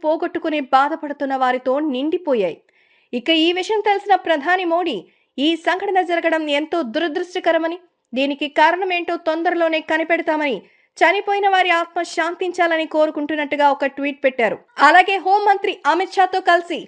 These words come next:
హుటాహుటిన ఆ సంఘటనా స్థలానికి బయలుదేరారు. వీరితో పాటు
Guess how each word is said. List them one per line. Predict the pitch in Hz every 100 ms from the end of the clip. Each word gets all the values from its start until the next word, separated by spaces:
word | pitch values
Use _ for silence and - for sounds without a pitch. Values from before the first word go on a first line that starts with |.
| _ _ _ 320
హుటాహుటిన | 339 415 415 403 415
ఆ | 381
సంఘటనా | 381 359 392 415 392
స్థలానికి | 381 349 349 339 339
బయలుదేరారు. | 294 302 320 302 294 240 190 - _ _ _ -
వీరితో | 247 370 392 392
పాటు | 381 370